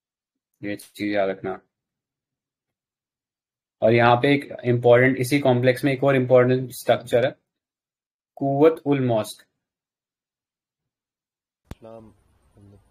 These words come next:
Speaker 1: हम्म, कुव्वत उल इस्लाम मॉस्क, तो ये भी इसी structure के अंदर ही बना है। ठीक है, तो ये याद रखना। And यही इसी complex के अंदर ना iron, अ, pillar भी है। ठीक है, जो कि अशोका का जो iron inscription वाला pillar है ना,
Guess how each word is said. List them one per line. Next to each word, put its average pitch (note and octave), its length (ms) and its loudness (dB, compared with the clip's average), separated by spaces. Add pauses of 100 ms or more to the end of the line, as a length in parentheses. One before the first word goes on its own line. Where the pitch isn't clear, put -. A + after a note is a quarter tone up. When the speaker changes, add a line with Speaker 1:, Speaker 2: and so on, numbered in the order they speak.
(400)
Speaker 1:
हम्म, G#2 180 -12
कुव्वत C3+ 380 -2
उल C#3+ 160 2
इस्लाम B2 380 -2
मॉस्क, G#2 380 -8
तो A#2 100 -2
ये A#2 140 2
भी C3 140 0
इसी B2+ 220 -2
structure A2+ 400 -2
के A2 80 -4
अंदर G#2+ 240 -2
ही A2 100 0
बना G2+ 260 -6
है। F#2+ 120 -12
ठीक - 460 -20
है, - 120 -16 (560)
तो - 140 -16 (140)
ये A2+ 120 0
याद G2 180 2
रखना। - 280 -10 (960)
And A2+ 200 4
यही B2+ 300 6
इसी C#3+ 300 2
complex C3+ 500 0
के C#3 80 0
अंदर C3 180 2
ना D#3+ 220 0
iron, B2+ 540 2
अ, A2 300 -4
pillar B2 420 0
भी A#2+ 140 0
है। G2+ 140 -4 (400)
ठीक A#2+ 120 -10
है, A2+ 180 -10 (100)
जो G#2+ 80 -6
कि A#2 140 -6
अशोका A2 440 0
का A2+ 160 2
जो A#2 100 2
iron A2 340 2
inscription A2 680 -8
वाला A2+ 180 2
pillar A2 320 -2
है B2 80 -2
ना, - 100 -12